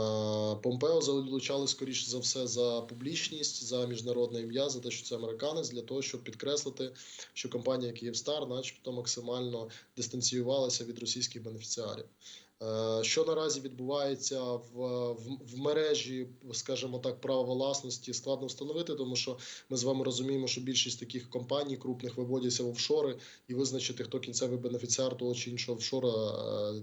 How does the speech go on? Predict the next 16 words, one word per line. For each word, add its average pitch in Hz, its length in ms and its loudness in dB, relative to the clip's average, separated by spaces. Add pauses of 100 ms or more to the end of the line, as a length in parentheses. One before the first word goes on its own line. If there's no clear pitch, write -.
(140)
дійсно 120 340 -2
дуже 113 260 0
складно. 143 480 0 (520)
Е, 120 280 4
мені 135 200 0
здається, 135 320 2
це 135 140 -2
питання 123 840 -2
більше 123 220 0
за 120 100 -4
компетенцією 113 1500 0
Служби 120 300 0
безпеки 135 460 2
України, 113 560 -4 (480)
е, 113 340 2
які, 123 500 4